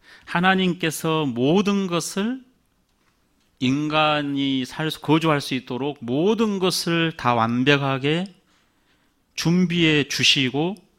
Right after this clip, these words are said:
하나님이 쉬셨습니다. 그러니까 인간도 쉬었을 거 아닙니까? 예, 하나님 모든 것을 다 준비해 주셨으니까. 그리고 또 이제 안식에 대해서 한 군데 내용이 나오는데, 그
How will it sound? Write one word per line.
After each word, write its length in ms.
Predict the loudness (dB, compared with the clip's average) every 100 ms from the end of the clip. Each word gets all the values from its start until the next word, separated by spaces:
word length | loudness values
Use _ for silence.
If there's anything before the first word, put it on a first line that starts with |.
| _ _
하나님이 520 | -6 -4 -4 -6 -8
쉬셨습니다. 760 | -6 -4 -2 -4 -6 -10 -14 -20 _
그러니까 160 | -2 2
인간도 260 | 4 4
쉬었을 420 | 4 2 2 -2
거 80 | 0
아닙니까? 500 | -2 -2 -4 -4 -8 -10 _ _ _ _ -8
예, 20 |
하나님 360 | 0 2 4 4
모든 220 | 6 6
것을 220 | 4 2
다 340 | 2 2 0 -10 _ _ _ -2
준비해 340 | 2 4 2
주셨으니까. 960 | 0 -8 -8 -10 -12 -14 -16 -16 -18 -20 _ _ _ _ _ _ _ _ _ _ _ _ _ _ _ _ _ -16 -10 -10 -4
그리고 360 | -2 -2 -4
또 180 | -4 -2
이제 200 | 0 2
안식에 580 | 2 2 2 2 2 0
대해서 260 | 0 -4 -8
한 240 | -8 -8
군데 460 | -8 -4 -4 -2 -2
내용이 340 | -2 0 0
나오는데, 800 | 0 -2 -2 -4 -4 -4 -4 -10 _ _ _ _ _ _ _ _
그 960 | -10 -8 -8 -8 -10 -12 -14 -16 -18